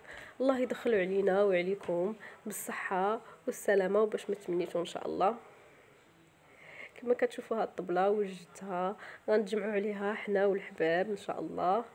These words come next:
آه، كما كتشوفوا المخنفر اللي شاركت معكم والحلوه اللي شاركت معكم حتى هي،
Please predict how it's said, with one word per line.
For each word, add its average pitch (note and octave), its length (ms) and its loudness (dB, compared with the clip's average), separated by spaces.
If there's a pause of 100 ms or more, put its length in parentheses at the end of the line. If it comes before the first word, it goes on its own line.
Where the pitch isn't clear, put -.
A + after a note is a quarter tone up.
(640)
آه، F#3 760 2
كما G#3+ 220 -4
كتشوفوا G3 460 -2
المخنفر F#3+ 580 0
اللي F3+ 320 0
شاركت F#3+ 340 -4
معكم F#3 760 2
والحلوه F3 440 0
اللي F#3+ 140 0
شاركت F#3 340 -4
معكم E3+ 300 -2
حتى - 200 -4
هي، F3+ 540 0